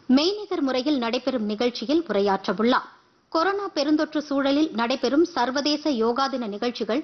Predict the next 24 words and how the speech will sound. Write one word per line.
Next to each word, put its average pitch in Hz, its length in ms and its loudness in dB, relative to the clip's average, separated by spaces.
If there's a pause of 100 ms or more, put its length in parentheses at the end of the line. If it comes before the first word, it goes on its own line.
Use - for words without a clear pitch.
(380)
தூர்தர்ஷன் 370 600 2
அலைவரிசையின் 262 680 -2
மூலம் 233 300 2
காலை 277 340 0 (220)
ஆறு 320 200 0
முப்பது 269 340 -4
மணி 214 180 -6
முதல் 220 340 -2
ஒளிபரப்பப்படுகின்றன. 220 1000 0 (560)
யோகா 277 360 2
தின 254 240 -4
நிகழ்ச்சியின் 247 640 0
ஒரு 269 180 4 (100)
பகுதியாக 233 580 2 (320)
மொரார்ஜி 359 480 2
தேசாய் 269 500 -2
தேசிய 294 420 2
யோகா 233 320 2
கழகத்தில் 240 640 -2
நடைபெறும் 240 500 0
நேரடி 285 500 2 (120)
யோகாசன 269 420 -2
நிகழ்ச்சியில் 220 560 -2 (420)
மத்திய 302 380 0